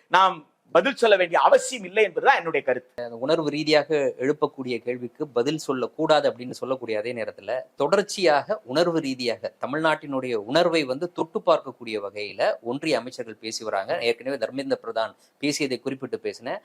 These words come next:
Speaker 2: ஒன்றிய நிதித்துறை அமைச்சர் நிர்மலா சீதாராமன் அவர்கள் பேசும்பொழுது நேற்று சொல்றாங்க, "நான் தமிழ்நாட்டைச் சேர்ந்தவள் தான், தமிழ்நாட்டுல ஹிந்தி படிக்கிறவங்களையும் சமஸ்கிருதம் படிக்கிறவர்களையும் இரண்டாம் தரமாக பார்க்கக்கூடிய ஒரு சூழல் நிலவுது" அப்படின்னு ஒரு வார்த்தையை சொல்றாங்க.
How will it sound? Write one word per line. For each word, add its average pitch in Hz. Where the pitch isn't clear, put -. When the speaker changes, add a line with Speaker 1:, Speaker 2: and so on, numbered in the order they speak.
Speaker 2:
ஒன்றிய 165
நிதித்துறை 143
அமைச்சர் 123
நிர்மலா 143
சீதாராமன் 110
அவர்கள் 123
பேசும்பொழுது 117
நேற்று 117
சொல்றாங்க, 117
"நான் 156
தமிழ்நாட்டைச் 143
சேர்ந்தவள் 104
தான், 127
தமிழ்நாட்டுல 139
ஹிந்தி 135
படிக்கிறவங்களையும் 123
சமஸ்கிருதம் 202
படிக்கிறவர்களையும் 123
இரண்டாம் 180
தரமாக 156
பார்க்கக்கூடிய 127
ஒரு 120
சூழல் 208
நிலவுது" 117
அப்படின்னு 117
ஒரு 110
வார்த்தையை 104
சொல்றாங்க. 87